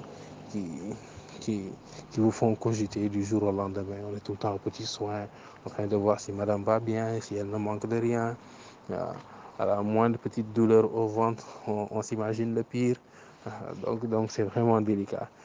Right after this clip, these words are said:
Mais après, on, on, on s'habitue. À la deuxième, à la troisième, on sent que c'est,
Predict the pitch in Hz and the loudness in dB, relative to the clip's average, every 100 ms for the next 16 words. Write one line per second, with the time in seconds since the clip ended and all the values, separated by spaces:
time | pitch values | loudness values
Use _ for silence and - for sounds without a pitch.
0 | - - - 104 113 135 147 135 117 113 | -20 -18 -6 0 0 2 2 4 4 2
1 | - 101 110 101 110 107 107 101 95 - | -2 -2 -4 -2 -4 -2 -2 -2 -6 -4
2 | 123 143 143 147 - 101 101 110 104 113 | -2 0 -2 -4 -8 -6 -4 -2 -2 0
3 | 104 101 - - 101 113 107 104 - 110 | 0 -2 -4 -4 -2 -2 -2 -4 -4 -4
4 | 104 101 - 104 | -2 -4 -4 -8